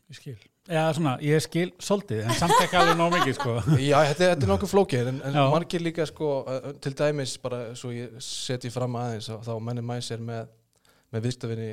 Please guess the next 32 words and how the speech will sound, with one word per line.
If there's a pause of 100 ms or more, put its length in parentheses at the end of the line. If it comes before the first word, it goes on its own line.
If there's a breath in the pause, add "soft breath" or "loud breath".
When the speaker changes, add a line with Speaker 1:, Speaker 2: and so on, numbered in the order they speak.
(120)
Speaker 2:
eh,
út
um
allan
heim. (200)
Speaker 1:
Mhm.
Speaker 2:
Tólf
af
stærstu
hundrað
fyrirtækjum
í
Bandaríkjum
nota
hugbúnað
Many
Mice
í
dag. (160)
Speaker 1:
Ok. (360)
Speaker 2:
Eh, (240)
A
T
and
T, (360)
Microsoft
til
dæmis, (520)
notar
hugbúnaðinn
fyrir (220)
allt